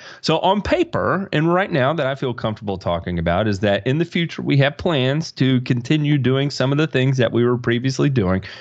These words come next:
But in the meantime, uh, we're, we're continuing to work down the line of developing new liquid fertilizer technologies.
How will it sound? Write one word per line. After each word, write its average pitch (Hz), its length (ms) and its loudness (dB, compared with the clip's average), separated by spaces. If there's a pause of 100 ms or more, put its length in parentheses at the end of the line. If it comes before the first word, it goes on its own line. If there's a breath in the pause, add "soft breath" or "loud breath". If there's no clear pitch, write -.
(140 loud breath)
But 110 120 2
in 107 100 4
the 107 60 4
meantime, 139 800 2 (300 loud breath)
uh, 101 480 0
we're, 104 320 0
we're 101 380 2
continuing 104 500 2
to 95 80 2
work 98 240 2
down 95 300 2
the 87 160 2
line 92 420 0
of 90 320 -2
developing 95 720 2
new 104 640 4
liquid 104 320 2
fertilizer 82 500 0
technologies. 80 760 -4